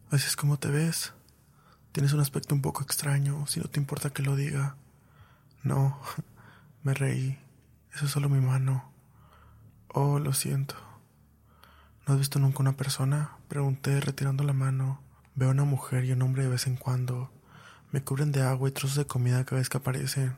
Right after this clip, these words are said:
En realidad, gracias a ellos puedo sobrevivir aquí abajo". "¿Cuánto tiempo llevas aquí encerrado?". La voz tardó un momento en responder. "¿Sabes? No tengo ni idea". Mamá llamó desde el salón,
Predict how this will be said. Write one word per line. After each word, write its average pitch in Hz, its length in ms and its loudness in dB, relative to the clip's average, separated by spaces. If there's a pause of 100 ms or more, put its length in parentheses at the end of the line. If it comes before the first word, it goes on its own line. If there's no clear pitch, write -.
(680)
En 139 100 0
realidad, 131 540 2 (360)
gracias 143 300 0
a 131 80 0
ellos 135 180 -2
puedo 135 200 -4
sobrevivir 135 440 -4
aquí 127 180 -4
abajo". 131 540 -2 (1120)
"¿Cuánto 135 260 -2
tiempo 139 280 0
llevas 135 260 2
aquí 135 160 -2
encerrado?". 131 640 -2 (1000)
La 135 120 2
voz 131 160 0
tardó 139 160 2
un 139 120 4
momento 135 320 4
en - 20 -2
responder. 131 640 -2 (460)
"¿Sabes? 139 640 -2 (800)
No 139 120 0
tengo 139 280 0
ni 135 160 2
idea". 135 580 -2 (1300)
Mamá 135 240 4
llamó 139 240 2
desde 147 160 0
el 139 80 0
salón, 127 440 -2